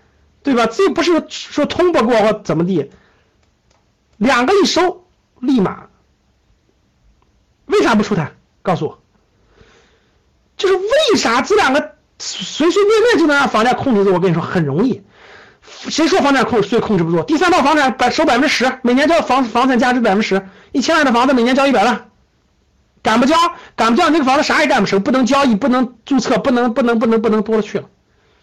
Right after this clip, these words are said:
对，为啥不出台？就是为啥持有环节不出政策，非要在需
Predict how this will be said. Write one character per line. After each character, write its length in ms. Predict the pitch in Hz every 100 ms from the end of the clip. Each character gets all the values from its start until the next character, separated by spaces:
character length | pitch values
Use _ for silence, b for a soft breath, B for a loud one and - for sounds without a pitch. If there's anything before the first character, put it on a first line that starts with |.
| _ _ _ _ _ _ _ _ _ _ _ _ _ _ _ _ _ _
对， 180 | - 233
为 880 | 214 - - - - _ - 640 480
啥 200 | - 220
不 120 | 226
出 200 | 285 -
台？ 240 | 208 202 B B B B
就 100 | -
是 120 | -
为 120 | 381 466 523 349
啥 320 | 330 381 - _ _ _
持 320 | - - - 370 571 480
有 100 | 311
环 360 | - 294 311 415
节 200 | 285 302
不 260 | - 370
出 300 | 226 - 294
政 280 | 330 381 285
策， 180 | - 262
非 280 | - 359 381
要 160 | 339
在 140 | 269 262
需 260 | - -